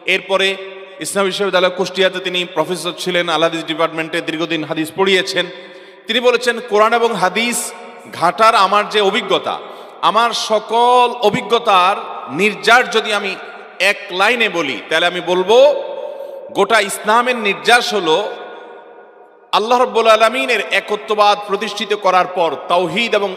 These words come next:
ঈমানকে ঠিকঠাক করার পর, বিশুদ্ধ করার পর, মৌলিক মোটা দাগে ইসলামের রোকন এবং মেইন মেইন কয়েকটা ফরজ আমল করার পর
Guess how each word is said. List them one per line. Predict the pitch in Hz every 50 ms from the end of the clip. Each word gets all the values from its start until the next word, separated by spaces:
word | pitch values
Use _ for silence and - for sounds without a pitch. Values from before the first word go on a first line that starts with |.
| -
ঈমানকে | 180 185 185 185 196 214 220 214 196 196 190 180
ঠিকঠাক | - 190 180 - - - 254 240 -
করার | - 202 190 180 175
পর, | - 175 170 165
বিশুদ্ধ | 156 156 156 - 233 214 185 202
করার | 180 - 165 160 156 143
পর, | - - 156 139 131 123 131 - - - - - - - - - - - -
মৌলিক | 135 156 185 208 220 226 233 247 285 294 233 220
মোটা | 214 214 208 220 214
দাগে | 208 208 202 190 196
ইসলামের | 190 180 - - 208 208 208 196
রোকন | 170 175 190 185 - 214 202
এবং | 196 196 196 190
মেইন | 190 226 262 262
মেইন | 269 262 233 208
কয়েকটা | - 208 196 202 - - 190
ফরজ | 160 156 190 214 220 208
আমল | 196 190 190 185 -
করার | - 170 160 160 156
পর | - - 151 143 127 110